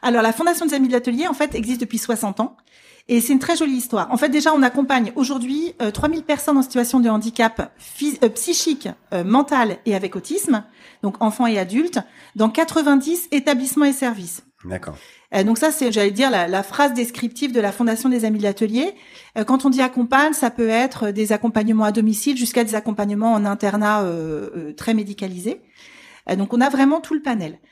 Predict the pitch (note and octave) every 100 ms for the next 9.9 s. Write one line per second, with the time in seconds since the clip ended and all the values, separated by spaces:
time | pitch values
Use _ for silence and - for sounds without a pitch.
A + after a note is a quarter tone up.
0 | _ _ _ G#3 G3+ G3+ A3+ B3+ F4+ F4
1 | A#3 A3+ D4 C#4 B3 D#4 - - - C4
2 | B3 A3 G3+ G3+ A3 B3 C4 B3+ C4+ C4+
3 | A3+ - B3 B3+ A#3 B3 A#3+ - C4 B3
4 | A#3 C4 C#4 A#3+ B3+ B3 A#3+ C4+ C4+ C4+
5 | B3 A3+ G#3 B3 E4+ _ _ _ _ _
6 | - - C4+ C#4 A#3 G#3+ G3+ - G#3+ B3+
7 | A3+ G#3+ A3 - B3 A3+ F3+ F3 - -
8 | G#3 G#3+ G3 F#3 F#3+ C#4+ - _ - A3
9 | A#3 G#3 F#3+ A#3+ A3 - G#3 C4 -